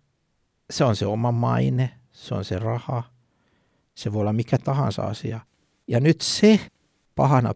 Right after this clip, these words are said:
päivänä ei voikaan auttaa meitä. Koska kun sä, vaikka sä olisit maailman rikkain ihminen, sulla on,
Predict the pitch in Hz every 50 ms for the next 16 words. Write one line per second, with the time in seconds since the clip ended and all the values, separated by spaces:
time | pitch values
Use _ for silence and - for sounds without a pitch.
0 | - - 98 98 95 104 98 95 90 - - - 113 - _ _ _ _ _ _
1 | _ _ _ _ _ _ _ _ _ - - 123 117 139 151 127 - - - 110
2 | 110 123 127 110 - - _ - - - - 117 104 98 - - _ - - -
3 | - _ _ _ _ _ _ _ _ _ _ _ _ _ _ _ _ - - 143
4 | 131 - - - 147 123 113 - _ - _ _ _ _ _ _ _ _ - -
5 | 151 135 127 190 - - _ _ _ - - 180 151 139 127 - - 170 151 -
6 | - - 131 113 - - 175 185 185 170 156 156 165 151 160 196 185 - - -
7 | - 135 131 147 160 156 139 131 131 127 123 117 113 - - 131 123 123 127 123